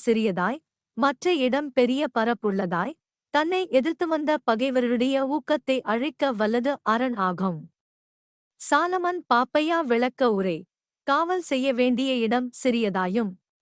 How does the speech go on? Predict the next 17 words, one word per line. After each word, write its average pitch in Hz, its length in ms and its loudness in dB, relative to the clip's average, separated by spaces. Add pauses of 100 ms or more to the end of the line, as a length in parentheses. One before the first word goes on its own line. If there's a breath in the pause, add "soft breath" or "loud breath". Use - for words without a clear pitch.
கோட்டையின் 339 560 0
சுற்று 269 380 -4 (100)
பெரியதாயும், 240 680 2 (400)
சண்டையிட 339 560 0
வரும் 247 280 0
பகைவர்க்கு 226 600 0 (100)
மலைப்பை 247 540 0
தருவதாயும் 226 800 0
அமைவது 220 600 0
அரண். 190 360 -2 (1000)
கலைஞர் 359 460 0
விளக்க 262 480 2
உரை. 214 260 0 (400)
உட்பகுதி 339 640 0
பரந்த 277 380 0
இடமாக 240 500 0 (100)
அமைந்து, 190 420 -2